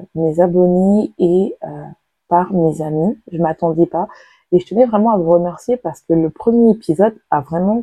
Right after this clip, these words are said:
cartonné et merci. Deuxièmement, euh, merci encore parce que vous avez été de plus en plus nombreuses à écouter Sur ta propre vérité. Euh, vraiment, je n'ai pas les mots, euh, ça m'a remotivée, je vais pas vous mentir.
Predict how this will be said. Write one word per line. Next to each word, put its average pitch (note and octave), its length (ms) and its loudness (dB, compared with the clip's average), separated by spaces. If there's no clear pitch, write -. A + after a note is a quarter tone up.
cartonné E3+ 600 -2
et D3+ 220 2
merci. - 500 -8
Deuxièmement, F#3+ 840 2
euh, D3+ 200 -6
merci G#3+ 480 -2
encore G3+ 500 0
parce E3+ 220 -6
que F3 60 2
vous D#3+ 100 -2
avez D#3+ 300 0
été E3+ 180 0
de D#3+ 120 0
plus A3 200 -8
en B3 80 0
plus A3+ 180 -4
nombreuses F#3 600 0
à E3+ 120 4
écouter F3+ 300 0
Sur - 100 -20
ta E3 80 0
propre - 260 -10
vérité. D3+ 640 0
Euh, D#3 220 2
vraiment, G3+ 760 0
je E3+ 200 -6
n'ai D#3 200 0
pas A3 200 0
les A3 140 4
mots, G#3 420 2
euh, D#3 240 -2
ça D3 160 -6
m'a D3 200 -2
remotivée, F#3+ 760 0
je F#3 60 -4
vais D#3 60 0
pas E3+ 140 0
vous F3+ 140 0
mentir. E3+ 520 -4